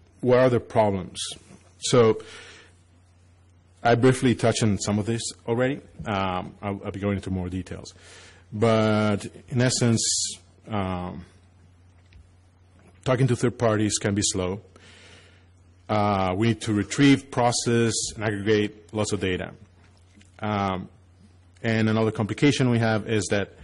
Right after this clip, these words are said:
the information shown really depends on the viewing user, right? Um, my friends are not necessarily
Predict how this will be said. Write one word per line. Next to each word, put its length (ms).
the 80
information 720
shown 600
really 220
depends 420
on 100
the 80
viewing 280
user, 300
right? 240
Um, 680
my 220
friends 420
are 100
not 160
necessarily 500